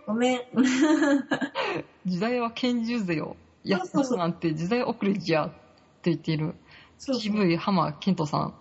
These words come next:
Speaker 1: それですね。
Speaker 2: 全然違えよ。
Speaker 1: ね。
Speaker 2: <laughs> 途中で仲間にしたの、ヤマンバキリ君は。
Speaker 1: そう、なんか最初のうちに出てきた。
Speaker 2: あ、そうなんだ。
Speaker 1: うん。
Speaker 2: 私、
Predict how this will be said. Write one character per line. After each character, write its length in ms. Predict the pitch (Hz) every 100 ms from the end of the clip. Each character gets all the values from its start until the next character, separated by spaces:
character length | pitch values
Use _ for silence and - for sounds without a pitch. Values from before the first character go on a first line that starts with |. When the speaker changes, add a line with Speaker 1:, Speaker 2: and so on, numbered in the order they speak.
| - _ -
Speaker 1:
そ 120 | 240
れ 140 | 226 208
で 120 | 208
す 180 | - -
ね。 180 | - - _ _ _ 165
Speaker 2:
全 160 | 202
然 120 | 262 262
違 220 | 233 254
え 80 | 254
よ。 160 | 151 - - 285 - - -
Speaker 1:
ね。 220 | 226 - - -
Speaker 2:
<laughs> 200 | 339 -
途 120 | 220
中 180 | 202 285
で 80 | 294
仲 240 | 294 294
間 140 | 320 226
に 80 |
し 60 | 180
た 80 | 170
の、 180 | 156 185 - -
ヤ 180 | - 170
マ 140 | 170
ン 80 | 175
バ 100 | 180
キ 120 | 185
リ 100 | 151
君 200 | 151 160
は。 280 | 151 - -
Speaker 1:
そ 100 | 240
う、 40 |
な 100 | 262
ん 20 | 294
か 80 |
最 160 | 254 311
初 120 | 311
の 100 | 311
う 80 | 311
ち 120 | 294
に 120 | 277 269
出 100 | 254
て 100 | 185
き 80 |
た。 220 | - - - _ -
Speaker 2:
あ、 160 | 180 -
そ 180 | -
う 40 | 277
な 80 | 156
ん 80 |
だ。 180 | - 180 - -
Speaker 1:
う 100 | 285
ん。 100 | 190 - - - -
Speaker 2:
私、 420 | - 233 226 185